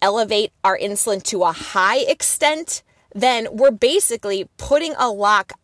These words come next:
and key on our fat cells and not allowing our body fat to release energy into the bloodstream, fat into the bloodstream, to be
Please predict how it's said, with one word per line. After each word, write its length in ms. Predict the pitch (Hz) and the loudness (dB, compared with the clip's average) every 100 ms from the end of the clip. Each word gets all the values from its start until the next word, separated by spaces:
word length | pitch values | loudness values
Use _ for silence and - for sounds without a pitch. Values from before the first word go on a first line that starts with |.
| - | -10
and 180 | 196 196 | -8 -8
key 320 | - 214 185 - | -8 -6 -4 -2
on 120 | 185 | -2
our 100 | 185 | -4
fat 320 | - 202 - | -2 -4 -2
cells 380 | - 147 131 175 | -4 -4 -4 -4
and 260 | 294 302 | -4 -4
not 200 | 202 185 | -2 -2
allowing 380 | 247 233 196 196 | -2 -2 -2 -2
our 100 | 165 | -4
body 320 | 185 185 180 | 0 0 -2
fat 280 | 196 180 - | -4 -6 -6
to 160 | - 214 | -8 -10
release 720 | 185 190 190 202 262 269 - - | -8 -8 -10 -8 -6 -6 -6 -6
energy 600 | 196 208 202 185 185 190 - - _ - | -6 -6 -10 -10 -10 -12 -16 -20 _ -4
into 240 | 240 240 | -4 -2
the 100 | 208 | -2
bloodstream, 460 | 190 202 196 - 170 | 0 -2 -2 -6 -12
fat 340 | - 226 214 - | -6 -4 -4 -4
into 200 | 196 202 | -12 -6
the 120 | 185 | -4
bloodstream, 480 | 180 190 - 175 - - | -2 -4 -4 -10 -10 -8
to 160 | 233 | -8
be 340 | 190 214 202 | -6 -8 -10